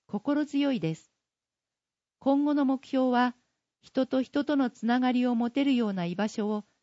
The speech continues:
新たに作ることです。誰もが楽しく学び、働ける。若者の自己実現を応援できるような場所づくりを目指しています。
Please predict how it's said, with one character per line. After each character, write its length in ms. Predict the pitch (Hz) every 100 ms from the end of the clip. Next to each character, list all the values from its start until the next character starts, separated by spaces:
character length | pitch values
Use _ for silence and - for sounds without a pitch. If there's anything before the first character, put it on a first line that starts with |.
| _ -
新 240 | 302 302
た 120 | 269
に 140 | 220 185
作 200 | - 302
る 100 | 269
こ 140 | -
と 100 | 175
で 160 | 170 143
す。 160 | - _ _ _ _ _ _ _ _ _ _ -
誰 220 | 254 277
も 120 | 233
が 140 | 208 196
楽 280 | 208 220 277
し 100 | -
く 100 | 262
学 300 | 208 202 208
び、 180 | 185 - _
働 400 | - 185 190 226
け 140 | 214 220
る。 200 | 202 - _ _ _ _ _ _ _ _ _ _ _
若 260 | 226 240 285
者 200 | 294 277
の 100 | 277
自 160 | 214
己 40 | - 285
実 280 | 311 - 285
現 200 | 247 208
を 240 | 180 240
応 80 | 262
援 180 | 262 247
で 100 | 254
き 140 | 294
る 120 | 269
よ 120 | 240
う 40 | 208
な 260 | 185 180 -
場 140 | - 208
所 140 | 240
づ 160 | 254 294
く 120 | 285
り 100 | 233
を 100 | 214
目 80 | 196
指 220 | 180 240
し 40 | -
て 80 |
い 100 | 208
ま 180 | 170 170
す。 120 | -